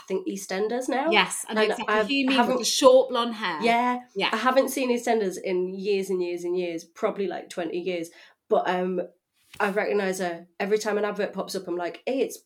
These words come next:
Speaker 1: her off Bad Girls." <laughs>
Speaker 2: Wasn't Keely Hawes in Bad Girls, or did I just make
Speaker 1: Oh,
Speaker 2: that up? I don't
Speaker 1: I'm
Speaker 2: know.
Speaker 1: gonna look it up. I'm gonna look it up right now.
Speaker 2: <laughs> Um, but yeah, that was a great show. So I have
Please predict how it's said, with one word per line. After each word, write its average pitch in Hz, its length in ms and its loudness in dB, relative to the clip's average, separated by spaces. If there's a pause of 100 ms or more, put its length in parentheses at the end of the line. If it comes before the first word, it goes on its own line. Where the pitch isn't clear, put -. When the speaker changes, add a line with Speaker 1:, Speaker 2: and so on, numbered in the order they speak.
Speaker 1:
her 220 300 4
off 185 140 -6
Bad 240 240 8
Girls." - 600 -4
<laughs> - 40 -4
Speaker 2:
Wasn't 381 260 -6
Keely 427 400 8
Hawes 440 300 2
in 185 160 0
Bad 135 300 -10
Girls, 123 520 -12
or 180 120 -4
did 185 160 -12
I 180 100 -8
just 165 220 -8
make 160 200 -4
Speaker 1:
Oh, 160 60 -10
Speaker 2:
that 160 140 -12
up? - 180 -14 (140)
I 180 60 -12
don't 180 180 -4
Speaker 1:
I'm 196 80 -6
Speaker 2:
know. 165 60 -4
Speaker 1:
gonna 170 120 -4
look 170 160 -10
it 175 80 -8
up. - 240 -6
I'm 180 60 -2
gonna 170 140 0
look 170 120 -6
it 160 160 -2
up 165 80 -6
right 160 240 -4
now. 156 440 -6 (100)
Speaker 2:
<laughs> 277 500 2 (600)
Um, 233 300 2
but 214 160 -2
yeah, 226 200 4
that 190 180 4
was 240 140 -2
a 233 40 0
great 160 320 -6
show. 151 380 -6 (280)
So - 180 -2
I 233 300 6
have 320 280 6